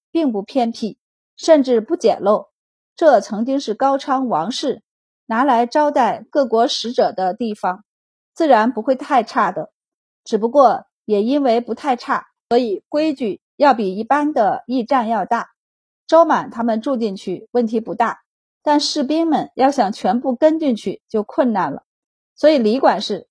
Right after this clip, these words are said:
就在旁边的客栈里也订了位置。进了驿站后，大家各自去休息，因为被提前通知过，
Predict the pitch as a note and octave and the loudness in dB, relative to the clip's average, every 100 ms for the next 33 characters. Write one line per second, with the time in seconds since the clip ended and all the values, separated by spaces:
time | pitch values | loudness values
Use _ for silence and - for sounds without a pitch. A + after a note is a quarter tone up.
0 | _ C4 C4 A3+ G#3 - G3+ B3+ D#4+ D#4+ | _ -2 2 2 0 -4 -4 -2 -2 0
1 | A#3 - C#4+ C#4 B3+ F#3+ - _ - G3 | -2 -2 -2 0 0 -2 -8 _ -4 -2
2 | F3 D4 C#4+ G3 G3+ F3+ E3+ - _ _ | -2 0 0 2 0 -2 -6 -14 _ _
3 | _ _ _ - D#4+ C#4 A3+ G3+ G3+ C4+ | _ _ _ -4 2 4 4 4 0 -2
4 | A#3+ C4 G#3 A3 - - _ _ C4 A#3 | 0 0 0 -2 -4 -8 _ _ 0 2
5 | B3+ C4 C4 - C#4 A3 A3+ G#3 A#3 A3+ | 2 -2 -2 -2 0 0 -2 -6 -8 -6
6 | C#4 C#4+ - F3 _ _ _ _ _ _ | -4 -4 -6 -10 _ _ _ _ _ _
7 | E4+ E4 C4+ B3 A3 A#3+ C4+ G#3+ G#3 B3+ | 2 4 6 4 2 -6 -4 -2 -2 -4
8 | D#4 C#4+ C#4+ C#4 B3+ - | -2 -2 -2 0 2 0